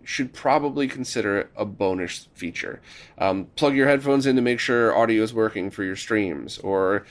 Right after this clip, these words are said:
um, you know, you know that you're gonna get a better dac at some point, so you're gonna use this one temporarily and then upgrade, or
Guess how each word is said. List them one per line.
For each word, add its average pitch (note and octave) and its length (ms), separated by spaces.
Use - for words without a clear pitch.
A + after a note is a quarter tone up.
um, G2+ 440
you D#3+ 100
know, G#2 240
you D3+ 240
know D3 260
that D3 140
you're B2 160
gonna B2+ 180
get A#2 380
a G#2+ 100
better A#2+ 360
dac A2+ 340
at - 100
some A#2 240
point, F#2+ 440
so - 200
you're G#2+ 200
gonna A#2 100
use B2 240
this B2+ 180
one A#2+ 160
temporarily A2 680
and G2+ 100
then G#2+ 120
upgrade, E2+ 600
or D3 460